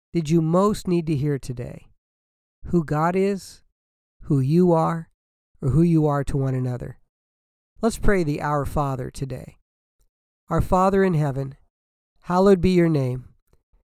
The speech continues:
Your kingdom come, your will be done on earth as it is in heaven.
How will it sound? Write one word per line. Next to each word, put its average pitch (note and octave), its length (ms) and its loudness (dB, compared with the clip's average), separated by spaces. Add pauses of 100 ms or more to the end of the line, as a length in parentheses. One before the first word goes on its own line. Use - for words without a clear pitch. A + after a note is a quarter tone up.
Your D3+ 140 -2
kingdom G3 400 4
come, F#3+ 400 2
your C#3 160 2
will E3 240 4
be F3 160 0
done E3+ 460 0
on C#3 220 -4
earth D#3 280 2
as D3 180 0
it D3 100 -2
is D3 180 0
in D#3 80 -2
heaven. C3 360 -4